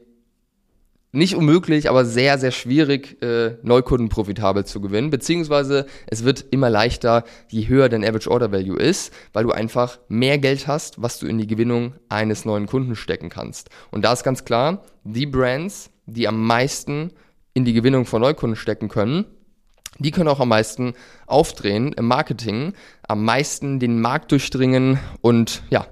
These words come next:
da einfach vorne mit dabei sein.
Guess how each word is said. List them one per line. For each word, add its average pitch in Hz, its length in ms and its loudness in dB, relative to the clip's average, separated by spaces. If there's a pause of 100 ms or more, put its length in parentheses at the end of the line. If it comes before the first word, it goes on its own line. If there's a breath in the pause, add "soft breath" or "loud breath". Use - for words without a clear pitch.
(280)
da 107 160 4
einfach 107 580 0 (1200 soft breath)
vorne 120 640 4
mit 113 200 0
dabei 95 340 0
sein. 85 220 -8